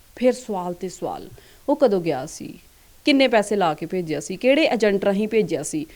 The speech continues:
ਮਸਾਲਾ ਭਾਲਦੇ ਨੇ ਵੀ ਏਜੰਟ ਦਾ ਨਾਂ ਲਿਆ ਦਿਓ, ਫਿਰ ਉਸ ਏਜੰਟ ਦੇ ਮੂੰਹ 'ਚ ਜਾ ਕੇ ਮਾਈਕ ਤੁੰਨੀਏ ਵੀ ਤੂੰ ਹੋਰ ਕਿੰਨੇ ਕੁ ਭੇਜੇ ਨੇ। ਇਹਨਾਂ ਪੱਤਰਕਾਰਾਂ ਦੇ ਅੰਦਰੋਂ ਜ਼ਮੀਰਾਂ ਮਰ ਗਈਆਂ ਨੇ। ਜਿਸ ਦਾ ਪੋਤਰਾ ਡਿਪੋਰਟ ਹੋ ਕੇ ਆ ਰਿਹਾ,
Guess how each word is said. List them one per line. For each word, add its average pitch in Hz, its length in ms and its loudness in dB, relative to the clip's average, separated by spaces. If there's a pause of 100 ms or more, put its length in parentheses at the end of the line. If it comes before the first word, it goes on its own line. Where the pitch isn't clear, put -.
(340)
ਮਸਾਲਾ 208 360 2
ਭਾਲਦੇ 202 420 2
ਨੇ 202 100 0
ਵੀ 208 220 -4
ਏਜੰਟ 190 280 0
ਦਾ 190 140 0
ਨਾਂ 175 240 0
ਲਿਆ 185 160 2
ਦਿਓ, 214 140 2
ਫਿਰ 233 200 0
ਉਸ 226 260 0
ਏਜੰਟ 208 340 0
ਦੇ 220 100 4
ਮੂੰਹ 220 260 0
'ਚ 294 80 -2
ਜਾ 226 220 6
ਕੇ 220 200 2
ਮਾਈਕ 202 300 2
ਤੁੰਨੀਏ 214 340 -2
ਵੀ 240 100 -4
ਤੂੰ 240 120 -2
ਹੋਰ 185 220 0
ਕਿੰਨੇ 156 240 -4
ਕੁ - 80 -14
ਭੇਜੇ 165 360 -8
ਨੇ। - 80 -20 (1040)
ਇਹਨਾਂ 427 180 -2
ਪੱਤਰਕਾਰਾਂ 294 580 2
ਦੇ 311 160 2
ਅੰਦਰੋਂ 277 300 -2
ਜ਼ਮੀਰਾਂ 202 380 2
ਮਰ 180 200 -4
ਗਈਆਂ 233 300 -8
ਨੇ। 262 80 -14 (960)
ਜਿਸ 226 220 2
ਦਾ 254 140 -2
ਪੋਤਰਾ 214 420 -4
ਡਿਪੋਰਟ 202 480 -2
ਹੋ 220 120 -2
ਕੇ 196 180 -4
ਆ 135 180 -4
ਰਿਹਾ, 127 220 -12